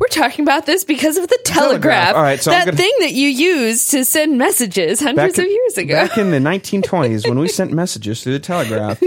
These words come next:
Speaker 1: <laughs>
Speaker 2: Stop. But the video game music is, is just as good as an introduction to classical music for children as a concert, says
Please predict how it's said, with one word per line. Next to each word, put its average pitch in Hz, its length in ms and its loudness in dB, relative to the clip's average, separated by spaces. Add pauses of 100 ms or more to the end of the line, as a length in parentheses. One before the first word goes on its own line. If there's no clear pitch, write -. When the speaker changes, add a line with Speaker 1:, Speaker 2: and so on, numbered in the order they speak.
(260)
Speaker 1:
<laughs> - 300 -10
Speaker 2:
Stop. - 540 -2 (500)
But 165 200 2 (180)
the - 840 -6
video 226 220 0
game 226 220 0
music 156 340 0
is, 127 300 -4 (200)
is 127 200 -2
just 190 260 -2
as 165 140 -2
good 160 440 0
as 131 140 -2
an 139 80 -2
introduction 147 520 -2
to 117 60 -4
classical 180 380 -4
music 113 320 -2
for 135 200 -10 (280)
children 139 540 -2 (160)
as 135 160 -2
a 147 60 -2
concert, 208 580 -4 (320)
says 147 340 -2